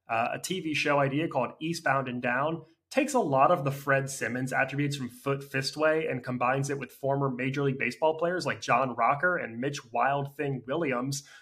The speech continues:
along with McBride's real-life experiences working as a substitute teacher in Virginia after graduating college. Uh, so with Gary Sanchez behind them, they draw a lot of interest on this pilot. They actually take meetings with N B C, C B S,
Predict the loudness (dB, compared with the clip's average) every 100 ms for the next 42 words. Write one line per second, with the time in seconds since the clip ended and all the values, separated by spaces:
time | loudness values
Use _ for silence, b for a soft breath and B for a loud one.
0 | B 6 6 6 2 2 4 4 0 -2
1 | 0 4 4 4 -4 -2 -2 -2 -6 -8
2 | -6 -4 -4 -6 -4 -2 -4 -4 -2 -2
3 | -2 -6 -2 -2 -2 -2 0 0 2 2
4 | 0 0 0 0 0 -2 -2 0 0 0
5 | -6 -10 -18 _ _ _ _ 2 4 4
6 | 2 0 2 2 2 0 0 0 0 -2
7 | 0 2 2 2 2 0 -4 _ _ _
8 | 0 4 6 6 6 4 0 2 2 2
9 | 0 -2 -4 -4 -4 -6 -6 -2 0 0
10 | 0 2 2 0 -4 -2 -4 -2 -2 0
11 | 0 -2 -6 -8 -6 -2 0 0 -2 -2
12 | -2 -2 -4 -6 -6 -2 0 -2